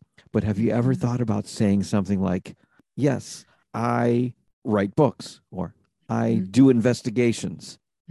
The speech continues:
Speaker 1: It's
Speaker 2: Mm-hmm.
Speaker 1: not, it's not the same, right?
Speaker 2: Yeah.
Speaker 1: It's an identity thing. And we get so caught up in that, in what our identity is. And
Speaker 2: Mm-hmm.
Speaker 1: I think sometimes, like you said, we have to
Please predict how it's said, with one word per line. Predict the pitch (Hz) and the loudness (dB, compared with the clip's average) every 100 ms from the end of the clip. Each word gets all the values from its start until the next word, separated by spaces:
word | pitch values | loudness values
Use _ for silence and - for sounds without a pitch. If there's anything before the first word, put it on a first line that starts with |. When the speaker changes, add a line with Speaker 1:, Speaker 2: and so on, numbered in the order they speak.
| 160 | -4
Speaker 1:
It's | 117 - | -2 0
Speaker 2:
Mm-hmm. | 131 | 2
Speaker 1:
not, | 127 127 - _ - | 2 0 -6 _ -6
it's | 120 127 | -2 -2
not | 113 | -2
the | 113 | -2
same, | - 135 92 - _ - | 0 2 0 -4 _ -6
right? | 101 110 - | -4 -2 -4
Speaker 2:
Yeah. | 180 165 - _ _ - | -8 -8 -12 _ _ -4
Speaker 1:
It's | 131 - | -4 -2
an | 135 | -2
identity | 113 101 113 127 110 101 | 0 2 2 2 0 -2
thing. | - 92 87 90 - _ - | -2 -2 -2 -6 -14 _ -10
And | 113 104 104 98 104 | -4 0 0 -2 -4
we | 107 120 | 0 0
get | 110 110 | 2 -4
so | - - 131 131 131 127 - | -6 -6 0 2 2 -2 -10
caught | - 120 117 117 | -12 -8 -6 -4
up | 127 104 | -4 -2
in | 90 | -2
that, | 82 - 64 - | -4 -8 -12 -4
in | 98 95 | -2 0
what | 101 104 | 0 0
our | |
identity | 98 95 101 110 - 73 | 0 0 0 -2 -6 -8
is. | 80 - - - - _ | -8 -10 -14 -20 -20 _
And | - 107 101 98 95 | -8 -4 -2 -2 -4
Speaker 2:
Mm-hmm. | - 98 | -8 -6
Speaker 1:
I | |
think | 98 123 110 | -4 -2 -2
sometimes, | - 104 101 98 104 - | -2 -2 -2 -2 -2 -4
like | 98 120 | -4 -4
you | |
said, | - 139 | -2 0
we | 101 90 | 0 -2
have | 98 95 - | -2 -6 -2
to | 107 | 0